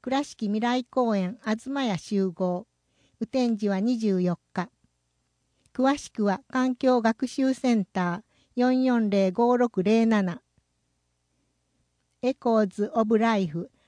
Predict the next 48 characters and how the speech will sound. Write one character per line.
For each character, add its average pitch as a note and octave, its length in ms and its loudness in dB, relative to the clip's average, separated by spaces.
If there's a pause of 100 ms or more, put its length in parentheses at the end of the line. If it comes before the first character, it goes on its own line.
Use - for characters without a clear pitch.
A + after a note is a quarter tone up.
(160)
ア B3+ 120 0
リ B3 120 0
ス・ G#3 240 -6
サ B3 220 -4
ラ・ A3+ 280 -2
オ G3 100 -2
ッ - 60 -2 (180)
ト。 F#3 200 -6 (840)
五 C4+ 140 -2
月 A#3+ 300 0
二 F#3 140 0
十 - 200 -14
日、 G3 240 -4
市 - 180 -8
民 C#4 220 -2
会 B3+ 300 0
館 E3+ 340 -4
で、 F3+ 180 -10 (640)
映 B3+ 220 2
像 B3+ 280 0
演 B3+ 240 0
出 A#3+ 340 -6
の A#3 180 0
ピ B3+ 240 -2
ア B3+ 80 2
ノ B3+ 160 0
リ A3+ 140 0
サ A3+ 220 -2
イ F3+ 80 -2
タ E3+ 160 -6
ル。 - 200 -10 (800)
詳 B3 240 -2
し - 140 -14
く G#3 140 -6
は、 G3 240 -2
ア B3+ 80 0
ル B3+ 120 0
ス - 160 -10
倉 B3 300 -4
敷 - 300 -10
チ - 160 -20
ケ B3+ 140 -2
ッ B3+ 140 -6
ト C4 120 -2
セ B3+ 200 -4
ン G#3+ 120 -2
タ - 160 -8
ー、 F3 200 -6